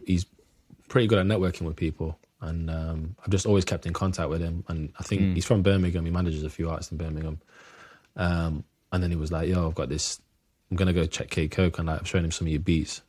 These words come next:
Speaker 1: and, you know, he, he likes your sound or whatever. So, like, "Do you wanna go
Speaker 2: Yeah.
Speaker 1: up and just have a session with him?" Um,
Speaker 2: That's
Speaker 1: and
Speaker 2: hard.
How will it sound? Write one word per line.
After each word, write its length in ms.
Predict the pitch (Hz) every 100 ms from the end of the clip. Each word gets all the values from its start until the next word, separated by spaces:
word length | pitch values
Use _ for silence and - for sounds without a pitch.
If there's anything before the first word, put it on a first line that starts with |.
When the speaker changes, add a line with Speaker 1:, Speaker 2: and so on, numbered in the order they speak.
| _
Speaker 1:
and, 180 | - 76
you 100 | 85
know, 240 | 82 76 85 _
he, 160 | 101 78 -
he 80 | 85
likes 240 | 82 -
your 60 | -
sound 260 | 92 90
or 60 | 78
whatever. 280 | 76 78 80
So, 120 | -
like, 140 | 80 76
"Do 60 |
you 20 |
wanna 100 | 82
go 100 | 80 92
Speaker 2:
Yeah. 60 |
Speaker 1:
up 140 | 85 82
and 160 | 80 - _ _ _
just 160 | - -
have 100 | 85
a 40 |
session 320 | - 92 - 85
with 120 | 82
him?" 120 | 85 - _ _ - - - - _ -
Um, 480 | 87 87 82 78 - -
Speaker 2:
That's 180 | 95 -
Speaker 1:
and 80 |
Speaker 2:
hard. 240 | 87 87